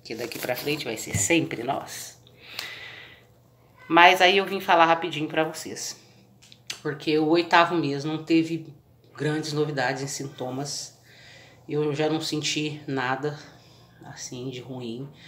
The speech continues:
Só os seios senti mais pesados, né? Barriga, normal. E muita falta de ar, isso eu sinto.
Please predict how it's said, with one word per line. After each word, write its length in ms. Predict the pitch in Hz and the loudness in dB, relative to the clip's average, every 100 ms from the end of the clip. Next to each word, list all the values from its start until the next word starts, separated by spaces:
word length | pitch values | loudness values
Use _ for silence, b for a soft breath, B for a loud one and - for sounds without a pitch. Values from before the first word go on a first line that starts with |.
| B B B | B B B
Só 280 | - - 170 | -10 0 2
os 120 | 180 | 2
seios 380 | - 165 151 160 | 2 2 4 2
senti 440 | - - 147 143 143 | -2 -4 -4 -2 -2
mais 240 | 135 - | -2 -2
pesados, 960 | 139 135 147 151 165 165 - - - - - _ _ _ _ _ | -6 -2 2 2 2 -4 -12 -12 -14 -16 -20 _ _ _ _ _
né? 280 | 127 143 143 | -8 -8 -8
Barriga, 640 | - 143 165 185 185 202 - - - _ _ - _ | -10 -2 0 2 2 0 -4 -18 -20 _ _ -20 _
normal. 880 | 120 127 135 165 180 185 196 - B B B B B B B - | -12 -6 0 4 8 8 6 0 B B B B B B B -8
E 100 | 190 | -6
muita 280 | 196 190 180 | -2 0 2
falta 300 | 170 170 160 | 2 2 0
de 140 | 156 | 2
ar, 160 | 156 156 | 2 2
isso 180 | - | -2
eu 60 | 147 | -4
sinto. 560 | 147 151 151 156 170 | -4 -2 -4 -6 -10